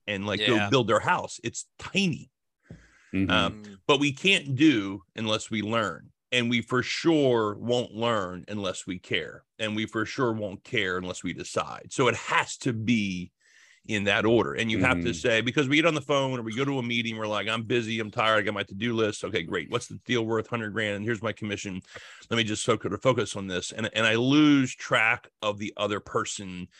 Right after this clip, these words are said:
Speaker 1: and that they just had the exact same set of thoughts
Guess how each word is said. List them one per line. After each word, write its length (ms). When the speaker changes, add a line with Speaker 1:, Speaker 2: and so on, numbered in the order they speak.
Speaker 1:
and 180
that 220
they 260
just 240
had 260
the 120
exact 440
same 280
set 200
of 100
thoughts 640